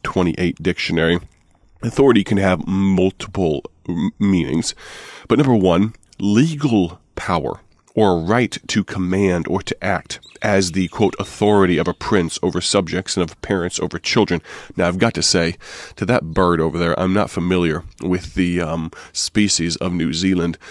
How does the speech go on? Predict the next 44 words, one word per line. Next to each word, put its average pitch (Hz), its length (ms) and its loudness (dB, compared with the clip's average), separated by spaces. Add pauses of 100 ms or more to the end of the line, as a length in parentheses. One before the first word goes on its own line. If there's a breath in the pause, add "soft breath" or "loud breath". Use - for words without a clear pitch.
(160 loud breath)
but - 120 -6
you 104 120 2
may 113 260 4
hear 92 380 0
a 80 80 0
bird 85 460 0
that - 140 -6
wanted 90 340 -2
to - 60 -8
be 80 200 -4
on 87 180 0
the 82 80 -2
Bible 87 260 -2
Tract - 280 -8
Echoes 82 340 -8
radio 85 300 -4
broadcast - 760 -6
today. 80 360 -8
And 87 100 -8
so 90 160 2
if - 140 -2
you 110 60 0
hear - 260 -2
him, 98 240 -2 (360 loud breath)
give 110 200 2
him 110 180 4
the 104 140 2
attention 92 460 -2
he 90 180 -2
is 92 160 -6
due, 85 400 0 (280 loud breath)
and, 85 360 -2
uh, 85 40 -2
but 80 140 -2
try, 107 320 2
if 87 140 -4
you 85 80 -10
can, 87 220 -2
to 85 60 -2
listen 90 280 -4
to 87 80 -12
the 82 60 -6
Bible 85 280 0
study 110 380 2